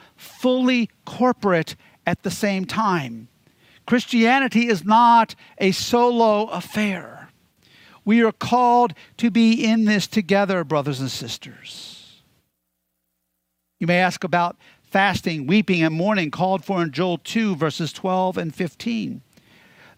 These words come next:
They very much have their place. Weeping and mourning for our sin, and spiritual disciplines like prayer and fasting and meditating on God's word.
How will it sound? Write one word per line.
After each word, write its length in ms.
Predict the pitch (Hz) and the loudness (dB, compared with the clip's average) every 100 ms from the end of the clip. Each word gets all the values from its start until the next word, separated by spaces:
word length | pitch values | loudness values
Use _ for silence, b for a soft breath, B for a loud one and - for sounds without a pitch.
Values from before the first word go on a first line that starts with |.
| _ | _
They 180 | 190 208 | 2 2
very 360 | 147 214 247 | 2 0 2
much 240 | 226 214 - | 2 0 -2
have 480 | - 262 202 170 - b b | -4 -2 -2 -4 -10 b b
their 160 | 185 185 | -4 -2
place. 720 | - 247 160 143 - - - B B B B | -2 -2 -2 -6 -10 -12 -16 B B B B
Weeping 440 | 185 240 233 233 | 4 4 4 0
and 160 | 208 202 | 2 0
mourning 460 | 185 208 233 226 190 | 2 2 2 0 0
for 200 | 208 196 | -2 -2
our 120 | 170 | -2
sin, 680 | - - 226 104 - - - _ _ B B B | -6 -6 -4 -6 -10 -20 -20 _ _ B B B
and 100 | 190 | -4
spiritual 400 | 151 233 233 233 | -2 0 0 0
disciplines 540 | 180 220 226 190 196 - | 0 0 0 -2 -2 -2
like 240 | 185 _ | -4 _
prayer 600 | - 226 226 208 185 151 B B 170 | -4 0 2 4 2 -2 B B -6
and 160 | 175 | -6
fasting 800 | - 202 208 196 - 190 143 117 B B B - | 0 0 2 0 -2 -2 -2 -6 B B B -6
and 160 | 170 | -2
meditating 540 | 180 208 214 196 214 180 | 2 2 2 0 0 -2
on 180 | 180 | -4
God's 380 | 165 180 180 143 | 0 0 0 -4
word. 640 | 143 196 202 139 113 107 | -8 -6 -6 -6 -10 -14